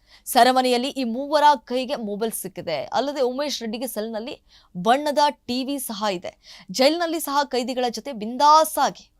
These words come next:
ಓಡಾಡ್ಕೊಂಡು ಬಿಟ್ಟಿದ್ದಾರೆ. ಅಲ್ಲದೆ, ತಮ್ಮ ಕುಟುಂಬದವರು ಹಾಗೂ ಸ್ನೇಹಿತರಿಗೆ ವಿಡಿಯೋ ಕಾಲ್ ಮಾಡಿ ಶಕೀಲ್, ಉಮೇಶ್ ಹಾಗೂ ತರುಣ್ ಮಾತನಾಡ್ತಾ ಇರುವಂತಹ ವಿಡಿಯೋಗಳು ಕೂಡ ಬಹಿರಂಗವಾಗಿದ್ದಾವೆ.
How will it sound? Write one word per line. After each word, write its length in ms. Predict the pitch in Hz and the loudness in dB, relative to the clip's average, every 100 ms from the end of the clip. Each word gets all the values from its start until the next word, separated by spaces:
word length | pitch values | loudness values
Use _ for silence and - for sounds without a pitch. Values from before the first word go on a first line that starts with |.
| _ _ _ | _ _ _
ಓಡಾಡ್ಕೊಂಡು 520 | 202 220 277 320 262 | -4 4 4 4 -6
ಬಿಟ್ಟಿದ್ದಾರೆ. 760 | 208 196 185 180 - - - - - | -6 -8 -2 0 0 -6 -20 -20 6
ಅಲ್ಲದೆ, 340 | 247 330 339 | 8 8 4
ತಮ್ಮ 220 | 349 311 311 | 2 0 -2
ಕುಟುಂಬದವರು 580 | 262 302 294 277 294 | -6 -10 -8 -8 -4
ಹಾಗೂ 240 | 277 254 277 | 0 0 -2
ಸ್ನೇಹಿತರಿಗೆ 540 | - 240 254 262 254 | -6 -6 -4 -6 -6
ವಿಡಿಯೋ 340 | 233 214 220 254 | -6 -6 -6 -6
ಕಾಲ್ 240 | 247 247 | -4 -4
ಮಾಡಿ 420 | 247 247 254 262 - - - | -2 -2 -4 -8 -16 -20 -8
ಶಕೀಲ್, 600 | - 233 233 269 277 294 _ _ | 4 4 4 -4 -4 -8 _ _
ಉಮೇಶ್ 480 | 226 247 294 302 - | -2 2 2 2 0
ಹಾಗೂ 300 | 262 254 285 | 0 0 -2
ತರುಣ್ 680 | 240 233 269 285 _ _ 208 | 0 0 0 -6 _ _ 4
ಮಾತನಾಡ್ತಾ 680 | 233 240 285 285 - 277 | 4 4 2 0 2 4
ಇರುವಂತಹ 400 | 269 262 262 247 262 | 4 0 -8 -2 -2
ವಿಡಿಯೋಗಳು 580 | 208 240 277 277 277 269 | -2 -4 -4 -4 -4 -6
ಕೂಡ 160 | 269 262 | 0 0
ಬಹಿರಂಗವಾಗಿದ್ದಾವೆ. 880 | 208 220 262 254 233 202 190 170 | 2 -2 -2 0 0 0 0 -2